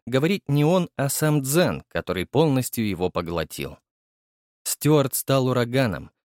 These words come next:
превратился в нечто большее, чем он сам, воплотился в силу,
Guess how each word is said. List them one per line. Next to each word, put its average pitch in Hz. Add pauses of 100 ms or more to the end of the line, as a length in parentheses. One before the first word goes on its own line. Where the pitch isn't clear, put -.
(140)
превратился 131
в 120
нечто 127
большее, 120
чем 101
он 104
сам, 90 (380)
воплотился 101
в -
силу, 131